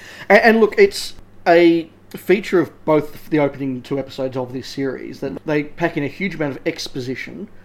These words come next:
while still being really, really wrapping stories. And they get a lot packed into fifty minutes, and The Way Back certainly does.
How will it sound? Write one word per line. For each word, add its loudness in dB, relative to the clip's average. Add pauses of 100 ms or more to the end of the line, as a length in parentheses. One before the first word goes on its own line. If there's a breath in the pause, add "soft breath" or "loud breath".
(320 soft breath)
while 0
still -4
being -4
really, 2
really -6
wrapping -8
stories. -8 (160 loud breath)
And -2
they 2
get -2
a 2
lot -2
packed -8
into -10
fifty -10
minutes, -12
and -8
The -4
Way 4
Back -2
certainly -2
does. -16